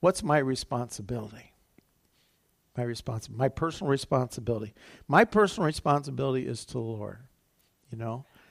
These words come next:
And I, and I, you know, and, and I take that seriously. I'm not saying, I'm not saying that, you know, everything I do is exactly what God says or anything like that. But,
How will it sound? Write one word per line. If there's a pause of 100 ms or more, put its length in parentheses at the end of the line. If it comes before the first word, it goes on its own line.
(140)
And
I, (160)
and
I, (160)
you
know,
and,
and (320)
I
take
that
seriously. (540)
I'm
not
saying, (120)
I'm
not
saying
that,
you
know, (300)
everything
I
do
is
exactly
what
God
says
or
anything
like
that.
But,